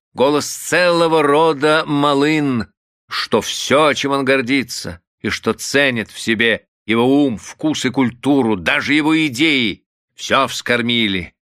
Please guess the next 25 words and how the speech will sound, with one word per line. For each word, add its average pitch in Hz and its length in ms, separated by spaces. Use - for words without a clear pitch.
всё - 440
взрастили 87 1080
эти - 280
поля. 71 440
Но 87 140
Аркадий 101 340
Петрович 110 480
уже 98 220
смеялся 120 760
над 95 180
собой. 90 360
"Ха-ха!" 185 1080
заговорила 135 920
дворянская 175 760
кровь. 104 640
Усилием 107 400
воли 113 240
он 117 180
отмахнулся 107 840
от 104 100
этих 104 300
мыслей 107 480
и - 20
побрёл 98 440
дальше. 101 580